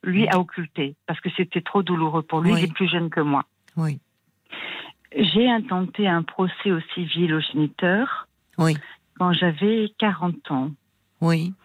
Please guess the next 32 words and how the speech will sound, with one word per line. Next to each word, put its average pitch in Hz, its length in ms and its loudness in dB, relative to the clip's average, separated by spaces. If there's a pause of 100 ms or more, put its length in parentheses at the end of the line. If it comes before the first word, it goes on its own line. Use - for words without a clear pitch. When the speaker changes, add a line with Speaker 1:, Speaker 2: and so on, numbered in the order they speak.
(600)
Speaker 1:
Euh, 185 220 2
j'ai 175 200 4
été 202 260 -2
déboutée 190 540 0
pour 202 220 0
absence 202 420 2
de 170 100 -2
témoin 180 420 2
oculaire 180 420 0
des 170 140 -4
faits 175 260 -2
dénoncés. 156 580 -2 (1200)
Speaker 2:
Absence 190 680 2
Speaker 1:
Euh, 156 40 -4
Speaker 2:
de 156 60 0
témoin 156 340 0
Speaker 1:
donc, 196 260 4
Speaker 2:
oculaire. 147 320 -4
Speaker 1:
donc, 202 200 4 (920)
Speaker 2:
Non. 208 80 4
Speaker 1:
oui. 190 140 4 (1120)
Et 196 300 4
j'ai 220 140 -2
d'ailleurs 233 420 0
envoyé, 202 560 -2 (100)
euh, 185 280 -2 (100)
j'ai 190 60 -8
d'ailleurs 196 280 2
écrit 185 360 0
ensuite 170 460 0
au - 20 0
magistrat. 170 680 -2